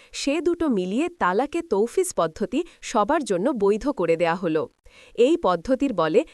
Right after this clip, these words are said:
স্বামী বা স্ত্রী যে কেউ তাদের বিবাহ বিচ্ছেদের ইচ্ছা প্রকাশ করতে পারেন, কিন্তু তিন মাসের মধ্যে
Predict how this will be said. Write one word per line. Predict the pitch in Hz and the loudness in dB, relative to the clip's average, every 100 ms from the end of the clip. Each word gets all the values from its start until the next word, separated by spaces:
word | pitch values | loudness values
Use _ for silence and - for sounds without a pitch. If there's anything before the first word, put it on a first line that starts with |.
| - - | -14 -2
স্বামী | 208 226 320 | 2 2 2
বা | 190 190 | 0 -2
স্ত্রী | - 254 285 202 | -4 -2 -2 0
যে | 262 320 | 0 0
কেউ | 175 247 - - | 0 0 -2 0
তাদের | 233 254 277 185 | 0 2 -2 -2
বিবাহ | 190 269 330 202 | 0 0 0 -2
বিচ্ছেদের | 175 - 220 311 214 | -2 -2 0 -2 -4
ইচ্ছা | 214 - 339 | -6 -4 -2
প্রকাশ | 202 175 - - | 0 0 -2 -2
করতে | 180 185 175 | -2 -2 0
পারেন, | 165 160 151 - - - - | 2 2 0 -10 -20 -20 -4
কিন্তু | 311 320 370 359 | 2 4 2 0
তিন | 240 302 | 4 4
মাসের | 330 320 359 240 | 4 0 -2 0
মধ্যে | 175 175 | -2 -2